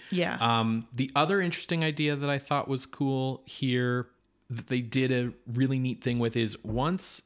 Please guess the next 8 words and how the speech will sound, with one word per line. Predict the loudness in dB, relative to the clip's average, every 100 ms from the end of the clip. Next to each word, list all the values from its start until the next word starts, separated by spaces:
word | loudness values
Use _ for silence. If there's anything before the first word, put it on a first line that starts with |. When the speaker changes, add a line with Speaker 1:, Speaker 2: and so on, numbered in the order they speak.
| _ _ _ _ _ _ _ -4
Speaker 2:
Malarca | 0 2 0 0
is | 0 -2
possessing | -4 -2 0 0 -2 -4
Carmilla, | -2 -2 0 -2 -2
whether | -4 -4
supernaturally | -2 -2 -2 -2 -2 -4 -4 -4
or | -4 -4 -4
psychotically, | -4 -4 0 2 2 0 -2 -2 -2